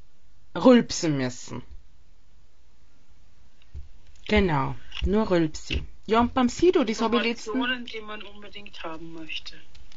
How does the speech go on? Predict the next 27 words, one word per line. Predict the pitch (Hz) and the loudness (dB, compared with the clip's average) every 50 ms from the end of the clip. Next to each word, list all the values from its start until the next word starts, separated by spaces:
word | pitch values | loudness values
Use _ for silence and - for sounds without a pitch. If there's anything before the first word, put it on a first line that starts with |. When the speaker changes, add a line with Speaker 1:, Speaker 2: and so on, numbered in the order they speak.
| - - - - | -6 -8 -6 0
Speaker 1:
Ja. | - 147 151 147 139 127 120 120 127 143 185 240 262 269 | 6 8 8 8 8 8 6 8 8 6 6 6 4 2
Speaker 2:
Ich | - - | 0 -2
hab | - 175 190 202 | -2 -2 -4 -4
im | 202 - | -6 -4
Bus | - 214 208 - - - | -4 -4 -4 -4 -4 -4
gerülpst. | - 202 180 - 180 175 170 170 - - - - - - - - - - - - - - - - - - - - - - - - | -4 -4 -4 -2 -2 -2 -2 -2 -4 -6 -6 -6 -6 -6 -6 -4 -4 -4 -4 -4 -4 -4 -4 -4 -4 -4 -4 -4 -4 -4 0 2
Speaker 1:
Nein, | 170 170 156 147 143 156 165 175 | 4 4 6 6 6 6 6 6
ich | 170 | 4
hab | 165 160 156 - - - | 2 2 0 0 -4 -2
im | - - 165 156 | -2 -2 -2 -2
Bus | - 175 180 170 - - - | -2 -2 -2 -2 -2 0 0
nicht | 151 143 143 143 | 2 2 0 0
gerülpst. | - - 139 127 127 127 123 123 - - - - | -2 -2 -2 -2 -2 -2 -2 -4 -4 -6 -4 -2
Da | 147 160 | 0 0
hab | 175 | 0
ich | 175 | -2
mir's | 180 175 175 - - | -2 -4 -6 -6 -6
zurückgeholt. | - 254 - - 523 508 - - - - - - - | -6 0 2 2 0 0 0 2 4 4 4 4 0
Speaker 2:
<laughs> | - - - - - - - - - - - - - - - - - - - 262 - - 302 311 311 - 359 359 - - - - - - - - - - - - - - | -4 -6 -2 0 0 0 0 -2 -6 -2 -2 -2 -2 -4 -8 -10 -4 -4 -4 -4 -4 -6 -8 -8 -6 -6 -6 -6 -6 -6 -8 -8 -8 -8 -8 -10 -10 -10 -10 -10 -8 -6
Speaker 1:
Ich | - 160 | -4 -2
bin | - 202 196 - | -2 -2 0 4
extra | - 196 190 - - - - 220 | 4 4 4 4 0 2 4 4
ra-, | 180 175 160 160 175 - - - | 6 4 4 4 2 0 0 -4
ich | - 165 | -4 -2
bin, | 180 165 | -2 0
glaub | - 185 180 180 | 4 4 4 6
ich, | 185 185 190 | 6 4 4